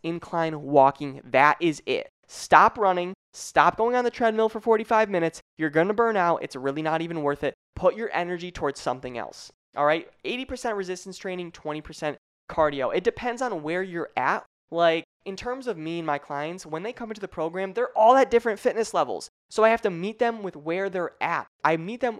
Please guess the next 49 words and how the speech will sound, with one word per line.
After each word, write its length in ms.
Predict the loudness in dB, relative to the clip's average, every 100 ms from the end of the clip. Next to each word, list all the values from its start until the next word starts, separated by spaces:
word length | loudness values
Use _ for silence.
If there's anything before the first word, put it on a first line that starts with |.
| -10
where 560 | -8 -4 -4 -2 -4
they're 460 | -6 -6 -6 -6 -8
at, 220 | -8 -8
all 100 | -6
right? 180 | -6 -6
So 160 | -8 -8
maybe 260 | -8 -12
for 220 | -14 -14 -14
you, 240 | -14 -16
you 80 | -10
gotta 180 | -10 -10
start 260 | -10 -10
with 140 | -10 -14
three 300 | -14 -12 -12
times 380 | -8 -8 -6
a 40 | -6
week. 240 | -6 -8 -10
Maybe 240 | -14 -12
you 60 | -10
wanna 180 | -10 -10
do 140 | -16
four 280 | -16 -12 -12
times 260 | -12 -14
a 60 | -14
week 180 | -14 -12
workouts. 420 | -10 -6 -8 -8 -14 _ -10
Maybe 200 | -10 -6
you 60 |
wanna 220 | -4 -4
go 120 | -2 -2
to 120 | -2
a 60 |
gym. 300 | 2 6 6 2
Maybe 240 | -10 -8
you 80 | -8
wanna 180 | -8 -8
do 200 | -10 -14
home 240 | -14 -14
workouts. 480 | -10 -10 -6 -6 -8 -16 _ -8
Maybe 220 | -8 -6
you 100 | -8
just 240 | -6 -6
wanna 160 | -6 -8
have 180 | -8 -8
a 100 | -8
step 640 | -8 -8 -10 -6 0 0 0
goal 300 | 0 2 2 -2 _ -6
per 360 | 0 0 0 _ _
day, 300 | 0 0 -4